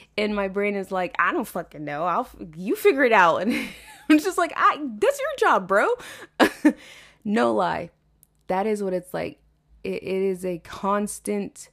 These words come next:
constant, um, highs and lows. A lot of people, too,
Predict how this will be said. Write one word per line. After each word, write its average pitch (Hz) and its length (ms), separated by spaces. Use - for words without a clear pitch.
constant, 233 760
um, 185 540
highs 220 360
and 180 200
lows. 151 520
A 214 80
lot 220 280
of 320 120
people, 170 520
too, 196 640